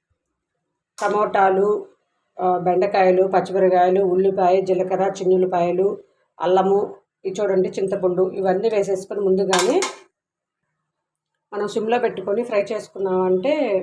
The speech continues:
మరీ మగ్గే పని లేదండి, కొంచెం పర్లేదు అంతవరకు అంటే బాగుంటుంది, టేస్ట్ బాగుంటుంది. ఇప్పుడు ఆయిల్ వేసుకుందాం. ఆయిల్ ఏంటంటే నేను కాగబెట్టిన ఆయిల్ ఉంటుంది కదా, బోండాలకి అట్లా వేసిన ఆయిల్ ఉంటుంది కదా, అదైనా వేసుకోవచ్చును.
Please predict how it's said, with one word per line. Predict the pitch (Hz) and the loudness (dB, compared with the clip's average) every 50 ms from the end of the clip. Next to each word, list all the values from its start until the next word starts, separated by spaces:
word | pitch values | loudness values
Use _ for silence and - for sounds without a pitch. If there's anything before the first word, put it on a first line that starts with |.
| 185 | -2
మరీ | 190 190 196 220 233 247 | -2 -2 -2 -2 -2 0
మగ్గే | 254 247 220 202 185 175 214 214 | 0 0 -2 -2 -2 -2 -4 -4
పని | 196 208 196 185 | -2 0 2 2
లేదండి, | 185 185 185 185 185 185 - - - 185 - | 2 2 2 2 2 0 0 -2 -6 -12 -6
కొంచెం | - 196 196 190 202 185 | -4 -4 -4 -4 -6 -6
పర్లేదు | 185 190 175 185 196 202 202 202 | -4 -4 -2 -2 -2 -2 -2 -4
అంతవరకు | 190 170 175 175 185 196 196 196 190 | -4 -4 -4 -6 -6 -6 -4 -2 -2
అంటే | 185 180 180 175 254 302 302 285 - _ _ - - - _ _ | -2 -2 -2 -4 -4 -6 -6 -8 -10 _ _ -20 -20 -20 _ _
బాగుంటుంది, | 185 190 196 196 190 185 175 170 190 226 | -4 -2 -2 -2 -4 -4 -4 -4 -4 -4
టేస్ట్ | - 214 202 190 190 - - | -4 -2 -4 -4 -4 -4 -4
బాగుంటుంది. | 180 180 175 180 180 175 185 - 185 226 285 - - _ _ _ _ _ - | -2 0 0 0 -2 -4 -4 -4 -4 -4 -4 -6 -10 _ _ _ _ _ -14
ఇప్పుడు | _ - 214 | _ -2 0
ఆయిల్ | 196 185 190 208 220 | 2 4 4 2 4
వేసుకుందాం. | 220 208 190 180 185 - - 190 190 190 190 214 | 2 2 2 0 -4 -10 -12 -10 -8 -6 -4 -4
ఆయిల్ | 202 190 202 208 214 | -2 0 0 0 0
ఏంటంటే | 208 202 202 196 190 185 233 | -2 -2 -2 -6 -6 -6 -4
నేను | 233 240 214 208 220 | -4 -2 -2 -2 -4
కాగబెట్టిన | - - 202 196 202 202 208 202 196 196 190 | -2 0 0 0 0 2 0 -2 0 0 0
ఆయిల్ | 180 180 180 180 | 0 0 0 -2
ఉంటుంది | 175 165 - 180 | -2 -4 -4 -4
కదా, | 175 180 185 196 | -4 -4 -4 -4
బోండాలకి | 185 170 185 180 185 185 180 175 170 170 175 185 | 0 2 2 2 4 2 2 0 0 -2 -2 -4
అట్లా | 180 175 180 175 | -4 -2 -2 -2
వేసిన | 170 175 180 180 180 196 185 | -2 -2 -2 -2 -4 -4 -2
ఆయిల్ | 175 175 170 165 170 | -2 -2 -2 -2 -4
ఉంటుంది | 165 170 170 170 | -6 -6 -6 -4
కదా, | 170 175 185 214 | -4 -2 -2 -2
అదైనా | 214 180 190 185 185 190 | 0 2 2 4 4 4
వేసుకోవచ్చును. | 185 185 170 - - - 175 165 160 156 - 170 170 196 | 2 2 0 0 -2 -6 -6 -6 -6 -6 -6 -4 -4 -4